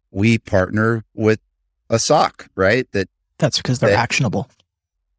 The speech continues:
Speaker 1: that we rely on. Like, when I, when I'm, when I'm, when I have a question about, "Hey, are we making the right move with security?" or even a new tool,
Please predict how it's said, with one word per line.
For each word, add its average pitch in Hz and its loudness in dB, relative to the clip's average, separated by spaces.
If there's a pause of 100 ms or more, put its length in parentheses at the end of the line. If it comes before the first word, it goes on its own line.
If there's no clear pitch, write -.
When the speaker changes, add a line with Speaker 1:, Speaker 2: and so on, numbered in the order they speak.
(200)
Speaker 1:
that 120 0
we 139 4
rely 135 4
on. 92 -2
Like, 104 0
when 123 2
I, 139 4
when 127 0
I'm, 147 2 (180)
when 123 -2
I'm, 147 2 (140)
when 127 0
I 147 4
have 175 2
a 147 0
question 117 -2
about, 87 -2
"Hey, 117 2
are 107 2
we 127 2
making 156 0
the 135 2
right 117 2
move 107 -2
with 104 -4
security?" 98 -2 (220)
or 127 4
even 165 2
a 139 2
new 127 4
tool, 110 -2